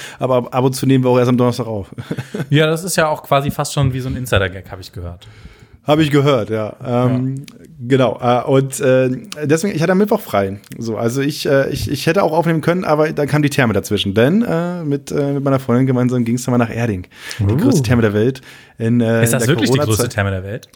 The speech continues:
Speaker 1: Ja, sie sagen's selber. Ist, glaub ich, ein bisschen Werbesprech. Und ich kenn keine größere. <laughs> Also,
Speaker 2: Okay.
Speaker 1: sagen wir's mal so.
Speaker 2: Ja, dann muss ja stimmen. Und
Speaker 1: Dann
Speaker 2: wir
Speaker 1: kann
Speaker 2: haben
Speaker 1: man
Speaker 2: nämlich schon viel von der Welt gesehen, Leute. Also
Speaker 1: <laughs> Ja, aber hallo, wo wir schon überall waren.
Speaker 2: Ja.
Speaker 1: Ähm, ich war auch, äh, ja, also vielleicht, es könnte sogar in Bayern eine größere Therme geben. Ich würde es nicht wissen.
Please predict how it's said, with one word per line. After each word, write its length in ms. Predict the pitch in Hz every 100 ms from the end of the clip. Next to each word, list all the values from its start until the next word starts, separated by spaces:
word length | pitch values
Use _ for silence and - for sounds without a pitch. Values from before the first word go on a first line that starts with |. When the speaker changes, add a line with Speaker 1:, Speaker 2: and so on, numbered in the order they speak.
| _
Speaker 1:
Ja, 120 | 113 123
sie 60 |
sagen's 260 | 135 131 117
selber. 220 | 110 101
Ist, 120 | 95
glaub 100 | - 117
ich, 60 |
ein 40 | 107
bisschen 180 | 101
Werbesprech. 460 | 98 95 - - -
Und 100 | 123
ich 100 | 131
kenn 160 | 156 151
keine 200 | 139 131
größere. 360 | 120 127 95 -
<laughs> 120 | -
Also, 220 | - 131 113
Speaker 2:
Okay. 180 | - 110
Speaker 1:
sagen 120 | 95
wir's 140 | 151
mal 80 | 139
so. 160 | 135 131 -
Speaker 2:
Ja, 100 | 107
dann 160 | 104
muss 180 | 139 143
ja 100 | 190
stimmen. 300 | - 208 110 - _ _ _ _ - -
Und 160 | 135 123
Speaker 1:
Dann 60 | 151
Speaker 2:
wir 80 | 220
Speaker 1:
kann 80 |
Speaker 2:
haben 120 | 185 143
Speaker 1:
man 60 |
Speaker 2:
nämlich 220 | 131 127
schon 180 | - 110
viel 180 | 104 127
von 140 | 127
der 100 | 113
Welt 180 | 107 110
gesehen, 260 | - 98 98
Leute. 380 | 95 98 101 104 _ _ _
Also 200 | 107 104
Speaker 1:
<laughs> 20 |
Ja, 40 | -
aber 180 | - 107
hallo, 280 | 131 120 95 - 110
wo 100 | 120
wir 80 | 139
schon 120 | 156
überall 260 | 151 131 127
waren. 240 | 135 131
Speaker 2:
Ja. 280 | 139 120 117
Speaker 1:
Ähm, 240 | 120 117 117 - - - -
ich 100 | -
war 80 | 190
auch, 220 | 175 151
äh, 280 | 170 160 156
ja, 240 | 180 175 - -
also 400 | 131 135 139 143 - - - - -
vielleicht, 320 | 135 - 156 147
es 100 | 139
könnte 260 | 175 175
sogar 200 | 151 143
in 120 | 135 123
Bayern 260 | 123 127
eine 100 | 113
größere 320 | 107 113 113 107
Therme 260 | 120 113
geben. 160 | 110 120
Ich 80 | 117
würde 140 | 147
es 80 | 135
nicht 140 | 127 117
wissen. 240 | 107 101